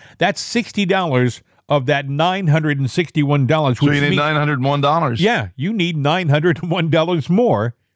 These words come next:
Speaker 1: uh, somewhere to get.
Speaker 2: So
Speaker 1: So
Speaker 2: that, that, that ten percent tithe you give to the church that you really don't, well, you, you may as well even forget about claiming that,
Speaker 1: Yeah.
Speaker 2: because obviously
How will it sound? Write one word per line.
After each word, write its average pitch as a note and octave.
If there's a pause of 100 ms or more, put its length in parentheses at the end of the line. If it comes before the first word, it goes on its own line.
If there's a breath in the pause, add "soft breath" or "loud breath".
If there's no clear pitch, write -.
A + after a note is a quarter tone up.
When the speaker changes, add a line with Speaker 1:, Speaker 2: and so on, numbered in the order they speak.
(580)
Speaker 1:
uh, A#2
somewhere F3 (200)
to C#3
get. E3+
Speaker 2:
So C#3+
Speaker 1:
So C#3+
Speaker 2:
that, C3+
that, A#2+
that A#2+
ten D3+
percent A#2+
tithe A#2
you G#2+
give G#2+
to F#2+
the F2
church A2+
that F#2+
you G#2
really A2+
don't, A2+
well, G2+
you, G#2+
you A2
may A#2+
as G2
well G#2+
even F2
forget G#2
about F#2+
claiming A2
that, A#2
Speaker 1:
Yeah. A2+
Speaker 2:
because F#2+
obviously G2+